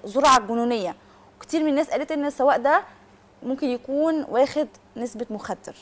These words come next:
وإنه يبقى في أطفال هي ضحية هذا الحادث. عايزين نعرف النهاردة آثاره على المجتمع الكبيرة جدًا، نتخلص منه إزاي،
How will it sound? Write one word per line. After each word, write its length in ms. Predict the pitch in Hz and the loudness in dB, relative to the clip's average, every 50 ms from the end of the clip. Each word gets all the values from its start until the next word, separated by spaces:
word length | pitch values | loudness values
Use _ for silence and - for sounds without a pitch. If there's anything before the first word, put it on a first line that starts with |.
| - - - - - - - - _ - | -20 -20 -20 -20 -20 -20 -20 -20 _ -8
وإنه 300 | 202 220 233 233 233 226 | -6 -4 -4 -2 -2 -4
يبقى 400 | 226 226 - - - 220 220 220 | -4 -6 -4 -2 0 0 0 0
في 160 | - - 262 240 | -2 -4 -2 -2
أطفال 440 | 240 - - - 254 254 247 240 226 | -2 -2 -4 -2 0 2 2 2 2
هي 240 | 240 247 247 247 | 0 2 2 2
ضحية 300 | 220 214 220 - 269 269 254 247 | 0 0 -2 -2 -2 -4 -2 -2
هذا 160 | 254 247 240 | -2 -2 -2
الحادث. 380 | 233 - - 285 262 330 311 - - - - - - | -4 -4 -6 -6 -6 -6 -8 -12 -14 -20 -20 -14 -10
عايزين 240 | - 233 247 254 254 | -6 -4 -2 0 0
نعرف 320 | 285 269 254 226 214 - | 0 0 0 -2 -2 -4
النهاردة 480 | 226 214 214 226 262 285 233 247 - - | -8 -8 -4 -2 -2 0 2 2 0 0
آثاره 340 | 214 - 269 277 269 254 208 | 0 0 2 2 4 2 2
على 140 | 226 233 | 2 0
المجتمع 420 | 220 220 214 - - 269 269 254 240 | 0 -2 -2 -4 -2 -2 -2 -2 -4
الكبيرة 400 | 214 - - 233 226 277 269 254 | -6 -8 -6 -4 2 4 4 4
جدًا، 320 | 233 285 233 240 311 302 - - - - - | 4 0 0 2 2 2 2 -2 -14 -10 -6
نتخلص 480 | 220 214 220 - - 277 269 254 - 262 | -4 -4 -4 -2 0 0 0 0 0 -2
منه 160 | 262 262 269 | -2 -2 -2
إزاي، 360 | 247 190 190 254 285 359 | -4 0 2 2 2 2